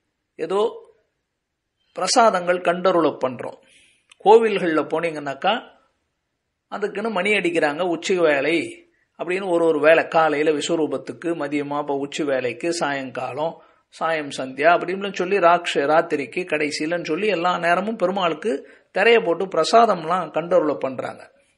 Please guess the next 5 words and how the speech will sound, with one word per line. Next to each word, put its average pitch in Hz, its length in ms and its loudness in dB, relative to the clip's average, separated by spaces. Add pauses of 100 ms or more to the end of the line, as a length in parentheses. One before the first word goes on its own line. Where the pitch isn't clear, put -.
அதுவும் 185 360 -6
புரி 170 140 -4
ஜெகநாத 190 680 0
பெருமாளை 160 400 0
பார்த்தீங்கன்னா, 151 760 -4